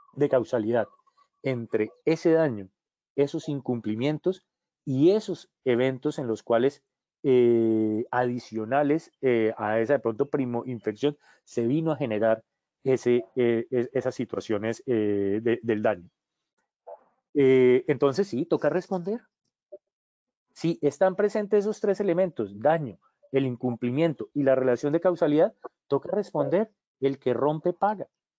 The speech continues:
¿Qué paga? Lo que rompió. Entonces miremos, una persona trabajadora, casada, con tres hijos,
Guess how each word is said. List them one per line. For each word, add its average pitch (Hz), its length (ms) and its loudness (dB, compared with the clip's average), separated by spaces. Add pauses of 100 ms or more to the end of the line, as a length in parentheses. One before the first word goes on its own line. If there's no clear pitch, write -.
(1000)
¿Qué 147 100 2
paga? 214 400 0
Lo 127 180 0
que 135 120 0
rompió. 120 500 0 (260)
Entonces 123 360 -6
miremos, 160 440 -2 (240)
una 135 220 -4
persona 160 600 0
trabajadora, 139 1000 2
casada, 147 580 0
con 120 260 -6
tres 143 340 0
hijos, 156 400 0